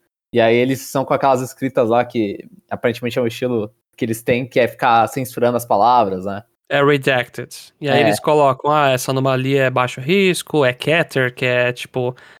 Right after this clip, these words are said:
Speaker 2: muito perigosa de conter, difícil de conter.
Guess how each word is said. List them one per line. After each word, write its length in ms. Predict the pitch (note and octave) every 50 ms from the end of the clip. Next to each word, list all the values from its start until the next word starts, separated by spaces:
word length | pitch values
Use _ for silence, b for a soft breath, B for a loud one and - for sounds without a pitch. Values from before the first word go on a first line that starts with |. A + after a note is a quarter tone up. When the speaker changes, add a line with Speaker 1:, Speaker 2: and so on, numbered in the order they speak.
| _ _
Speaker 2:
muito 240 | _ C3 C3 C3 -
perigosa 420 | - B2+ B2+ B2+ C3 B2+ B2 B2 A#2+
de 80 | -
conter, 340 | - - B2 - - D3 D3+
difícil 340 | B2+ B2 - - D3+ C#3 C3
de 60 | B2+
conter. 640 | - - B2+ - - D3+ D#3+ D#3+ D3+ C#3 B2+ B2